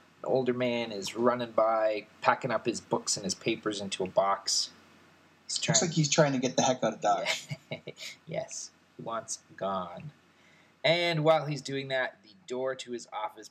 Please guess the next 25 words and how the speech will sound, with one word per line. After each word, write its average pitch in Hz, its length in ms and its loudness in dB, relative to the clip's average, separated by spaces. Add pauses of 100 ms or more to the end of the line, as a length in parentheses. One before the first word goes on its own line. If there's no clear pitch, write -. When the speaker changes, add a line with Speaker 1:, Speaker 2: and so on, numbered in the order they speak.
(160)
Speaker 1:
bursts 160 420 -6
open 127 480 -6 (120)
with - 160 -16
a 123 40 -12
big 123 340 -8
kawoom. 170 880 0 (400)
Speaker 2:
It 165 160 -6
doesn't 185 180 -6
just 127 200 -6
burst 135 280 -4
open, 139 240 -8
it 233 140 0
explodes. - 520 -6
Speaker 1:
<laughs> 180 60 -14
It 175 100 -2
explodes 131 840 -2
open, 107 380 -6
that's - 320 -12
right. 110 320 -8
And, 208 280 -6 (100)
uh, 156 140 -10 (580)
in 165 320 0
comes 143 360 -2
the 127 100 -4
chief, 117 360 -4